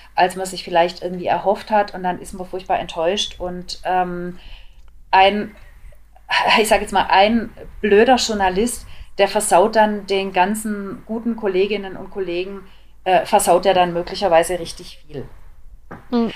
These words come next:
Speaker 1: Und das ist wirklich ein, ein ganz schwieriges Thema, ein ganz komplexes Thema, für das ich auch nicht richtig eine Lösung habe,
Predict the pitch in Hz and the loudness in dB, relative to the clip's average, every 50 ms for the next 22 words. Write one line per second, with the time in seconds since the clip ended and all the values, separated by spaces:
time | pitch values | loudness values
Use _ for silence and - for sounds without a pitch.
0 | - - - - 208 202 190 233 240 269 240 - 233 233 262 247 240 233 220 226 | -10 -12 -6 -2 0 2 2 2 2 2 0 0 0 0 0 0 -2 -2 -4 -4
1 | - 208 208 208 208 220 294 - - - 226 240 277 - 269 269 247 - 240 226 | -6 -8 -4 2 2 2 2 2 -2 -4 -4 -4 -6 -6 -8 -10 -8 -6 -4 -2
2 | 233 233 220 214 196 208 214 - 220 214 - 190 - - 254 247 - 233 220 214 | -2 -2 -2 -2 -4 -6 -6 -8 -10 -8 -8 -8 -8 -8 -14 -14 -12 -10 -8 -8
3 | 208 208 202 - 208 202 202 202 - 208 - - - 190 - 202 - - 208 208 | -8 -8 -8 -10 -14 -14 -14 -14 -14 -12 -8 -8 -8 -8 -8 -14 -18 -18 -18 -20
4 | - - - - - 185 180 185 180 175 190 233 269 262 254 233 233 226 214 214 | -20 -20 -20 -18 -14 -10 -8 -6 -4 -2 -2 0 0 0 0 0 2 4 4 4
5 | 220 220 214 214 | 4 4 2 -2